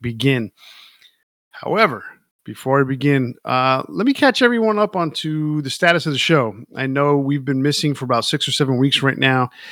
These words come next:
in what amounted to taking the summer off. Uh, Chris K and I had made a decision to only post an episode about every other week, knowing full well that listenership during the summer tends to, uh, be a little down 'cause not everybody's driving,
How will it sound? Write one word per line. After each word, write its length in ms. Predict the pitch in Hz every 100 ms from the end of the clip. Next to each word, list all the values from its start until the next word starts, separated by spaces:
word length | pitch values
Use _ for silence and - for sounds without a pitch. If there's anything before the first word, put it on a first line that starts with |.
| - -
in 220 | 120 120
what 160 | 135
amounted 580 | 127 123 143 160 160 147
to 220 | - 131
taking 480 | 120 156 156 156 139
the 80 | 127
summer 420 | - - 131 117 -
off. 420 | 147 110 113 - _ - - -
Uh, 300 | 117 113 107
Chris 280 | - 160 -
K 300 | - 175 185
and 120 | 147
I 280 | 123 123 123
had 300 | 110 - 123
made 220 | 120 139
a 40 | 151
decision 440 | 165 139 120 123 120
to 140 | 123
only 220 | 113 131
post 400 | - 131 131 -
an 80 | 120
episode 480 | 117 117 - 120 117
about 220 | 110 104
every 200 | 113 123
other 140 | 120
week, 480 | 117 120 127 123 - - - - -
knowing 280 | 127 127
full 260 | - 165 170
well 240 | 135 127
that 220 | 117 110 - _ _
listenership 600 | - 170 170 170 143 151 131
during 160 | 139
the 60 | 127
summer 500 | - 139 123 113 113 -
tends 300 | 139 135 -
to, 440 | 131 123 120 117 -
uh, 300 | 110 107 110
be 240 | 113 127
a 40 |
little 220 | 120 127 127
down 400 | 127 120 117 120
'cause 240 | 113 104
not 160 | 123 127
everybody's 420 | 123 120 110 107
driving, 520 | 170 170 170 165 156